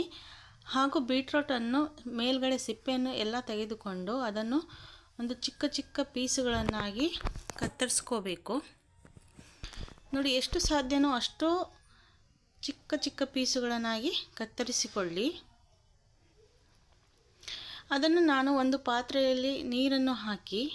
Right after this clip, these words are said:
ಅದನ್ನು ಬೇಯಲಿಕ್ಕೆ ಇಡ್ತಾ ಇದ್ದೀನಿ. ನಂತರ ನಾನು ಈಗ ಒಂದು ಮೂರು ಚಿಕ್ಕ ಗಾತ್ರದ ಟೊಮೊಟೊ ಮತ್ತು ಒಂದು ಮೂರು, ಆ, ಚಿಕ್ಕ ಗಾತ್ರದ ಈರುಳ್ಳಿಯನ್ನು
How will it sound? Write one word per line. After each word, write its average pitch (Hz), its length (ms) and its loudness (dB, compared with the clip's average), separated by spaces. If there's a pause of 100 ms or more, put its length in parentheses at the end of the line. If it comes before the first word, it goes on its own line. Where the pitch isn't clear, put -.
(320)
ಅದನ್ನು 247 340 -2
ಬೇಯಲಿಕ್ಕೆ 240 520 0
ಇಡ್ತಾ 202 320 -4
ಇದ್ದೀನಿ. 175 380 0 (1120)
ನಂತರ 311 400 4
ನಾನು 247 340 4 (180)
ಈಗ 302 240 4 (840)
ಒಂದು 254 260 0
ಮೂರು 277 320 4 (440)
ಚಿಕ್ಕ - 260 -2
ಗಾತ್ರದ 247 400 -2 (120)
ಟೊಮೊಟೊ 240 380 -2 (400)
ಮತ್ತು 226 240 -8
ಒಂದು 220 320 -4
ಮೂರು, 240 380 -2 (760)
ಆ, 214 200 -2
ಚಿಕ್ಕ 233 260 -4
ಗಾತ್ರದ 220 520 -2
ಈರುಳ್ಳಿಯನ್ನು 220 680 -2